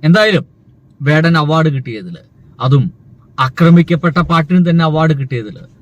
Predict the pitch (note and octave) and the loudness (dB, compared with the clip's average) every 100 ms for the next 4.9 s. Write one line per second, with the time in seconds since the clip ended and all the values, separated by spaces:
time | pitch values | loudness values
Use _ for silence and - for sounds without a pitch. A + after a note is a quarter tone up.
0 | - - A#2+ A#2+ A#2+ A#2+ A#2 A#2 A#2+ C3+ | -20 -12 -8 -6 -8 -8 -10 -6 -4 -2
1 | C#3+ A#2+ - - - _ A#2+ B2+ B2 C3 | -2 -4 -10 -20 -20 _ -6 -4 -2 -4
2 | B2+ B2 - - - - _ - - C#3+ | -4 -8 -12 -18 -20 -20 _ -20 -2 2
3 | D3 C#3 C3 A2+ - G2+ F#2+ F2+ - - | 2 2 -6 -10 -14 -16 -14 -14 -16 -20
4 | - - - - B2+ C#3 C#3+ G2+ F#2 | -20 -20 -20 -14 -4 -2 -2 -4 -10